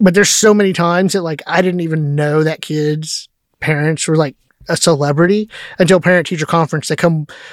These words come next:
like, literally one time I was like, "Oh, dude, look who's walking around." And, like, twenty minutes later, he's coming in. I was like,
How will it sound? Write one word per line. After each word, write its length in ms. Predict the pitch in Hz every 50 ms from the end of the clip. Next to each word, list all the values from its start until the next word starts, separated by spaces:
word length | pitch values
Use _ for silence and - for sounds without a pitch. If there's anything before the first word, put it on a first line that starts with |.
| - - -
like, 140 | 190 175
literally 400 | 165 185 214 220 220 208 190 180
one 220 | 175 160 170 190 190
time 220 | 151 175 180 170
I 60 | 165
was 100 | 165 143
like, 140 | 160 156 -
"Oh, 200 | 220 262 269 202
dude, 280 | 151 165 214 220 190 151
look 140 | 170 165 -
who's 120 | 202 170
walking 240 | 196 180 170 - 175
around." 360 | 175 196 208 185 147 139 147 _ _ _ _ _ - - _ _ _ -
And, 160 | 180 170 170
like, 200 | 165 151 143 - _
twenty 260 | - - - 202 202
minutes 240 | 190 185 180 160 -
later, 200 | 180 175 170 165
he's 120 | 165 160 -
coming 240 | - 180 175 165
in. 160 | 170 170 160 160
I 40 | -
was 100 | 147 156
like, 200 | 165 143 -